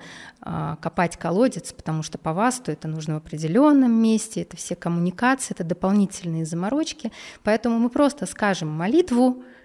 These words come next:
мантру прочитаем и вот выроем, где нам удобно, и всё. И Господь всё нам одобрит.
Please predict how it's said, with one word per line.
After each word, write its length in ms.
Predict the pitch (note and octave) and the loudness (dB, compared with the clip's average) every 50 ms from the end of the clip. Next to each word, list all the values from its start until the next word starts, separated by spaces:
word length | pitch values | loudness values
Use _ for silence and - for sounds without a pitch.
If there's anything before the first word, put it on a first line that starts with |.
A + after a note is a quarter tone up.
| _ _ _ _ - | _ _ _ _ 0
мантру 400 | F3 A3 C4+ C4+ C4 - F#3 F#3 | 2 4 4 4 4 4 0 0
прочитаем 560 | - - G#3 - - - - G3+ F#3+ F#3+ F#3 - | 0 0 -2 -2 -4 -4 -2 -2 -2 -2 -2 -2
и 80 | - C4+ | -2 0
вот 200 | A#3 - - - | 0 0 -2 -4
выроем, 500 | F#3 G3 C4 C#4 B3+ A3 F#3+ F3+ E3+ E3+ | -2 0 2 4 4 4 2 2 0 -2
где 200 | - - - F#3+ | -4 -2 -2 -2
нам 240 | F3+ E3+ - - - | 0 -2 -2 -4 -6
удобно, 520 | A#3+ A#3 D4 C#4+ C4+ A3 G#3+ F3+ F3 F3 - - _ _ _ _ _ _ _ _ _ _ _ | -4 -2 0 -2 0 0 0 0 -2 -4 -8 -14 _ _ _ _ _ _ _ _ _ _ _
и 240 | B3+ B3 G3+ E3+ - - - _ _ _ _ _ _ _ _ _ _ _ _ _ | 0 0 0 0 -4 -8 -16 _ _ _ _ _ _ _ _ _ _ _ _ _
всё. 200 | - - - - - | -12 -10 -10 -8 -6
И 260 | A3 A3 G#3 F3+ - - - F3 - - | -2 -2 -2 -2 -4 -8 -14 -14 -10 -8
Господь 480 | F#3+ F#3 G#3 G#3 - - D#4+ D#4+ D#4+ | -2 0 0 0 0 -2 -2 -2 -2
всё 300 | - - - - A#3+ A#3+ A3+ | -4 -8 -2 0 0 2 2
нам 240 | F#3 F3+ F#3+ F#3+ F3 | 0 -2 -4 -4 -4
одобрит. 520 | E3+ D#3 E3 D#3 D3+ - - - - - | -4 -4 -4 -6 -6 -8 -12 -14 -16 -20